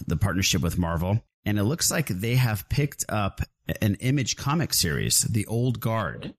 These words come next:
into a feature film. They're gonna make a film with Charlize Theron, and, uh, the comics are penned by Wonder Woman and Black Magic writer Greg Rucka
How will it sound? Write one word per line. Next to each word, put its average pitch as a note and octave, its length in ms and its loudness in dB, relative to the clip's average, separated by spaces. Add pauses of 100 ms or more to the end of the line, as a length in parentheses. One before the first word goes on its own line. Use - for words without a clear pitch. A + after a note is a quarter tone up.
(640)
into A#2 200 2
a G2+ 80 2
feature C#3+ 420 2
film. B2 520 -2
They're G#2+ 100 -2
gonna A#2 120 2
make A2 160 2
a A2+ 60 0
film C3+ 240 0
with A2 100 2
Charlize A2+ 360 2
Theron, G#2 580 2 (500)
and, F#2+ 500 2
uh, F#2 260 2
the G#2 60 -2
comics A#2+ 400 0
are A#2 60 2
penned B2 300 2
by G#2+ 80 0
Wonder A2 260 0
Woman A#2 240 2
and F#2+ 100 2
Black G2+ 280 0
Magic G#2 400 2
writer G#2 260 2
Greg G2+ 280 0 (300)
Rucka D#3+ 460 0